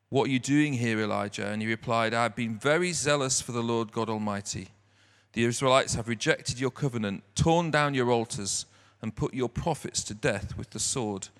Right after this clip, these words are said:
I'm the only one left, and now they're trying to kill me too." And the Lord said, "Go out and stand on the mountain in the presence of the Lord, for the Lord is about to pass by."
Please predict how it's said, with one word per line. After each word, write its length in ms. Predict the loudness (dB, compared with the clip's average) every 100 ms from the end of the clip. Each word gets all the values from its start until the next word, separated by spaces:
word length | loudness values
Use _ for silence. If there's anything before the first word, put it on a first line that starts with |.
| _ -20 _ _
I'm 160 | -2 2
the 100 | 2
only 220 | 2 0
one 260 | -2 0 2
left, 260 | 0 0
and 120 | -6 -2
now 180 | 0
they're 100 | -2
trying 300 | -4 -2 -2 -4
to 80 |
kill 220 | -4 -2 -2
me 140 | -2
too." 220 | -2 -2
And 100 | -2
the 60 | 0
Lord 240 | 0 0
said, 280 | -2 -4 0
"Go 200 | 2 4
out 260 | 4 0 -2
and 120 | 0
stand 460 | 0 4 2 2
on 100 | -2
the 60 | 0
mountain 460 | 0 0 -2 -6 -4
in 160 | -2
the 60 | -2
presence 560 | 0 2 2 0 -4
of 60 | -4
the 100 | -4
Lord, 320 | -2 -2 -4 -10 -20 -20 -18
for 140 | -8
the 120 | -2 0
Lord 360 | 0 0 -2
is 120 | -4
about 340 | -4 -2 -4 -4
to 80 | -8
pass 300 | -6 -4 -4
by." 360 | -4 -6 -6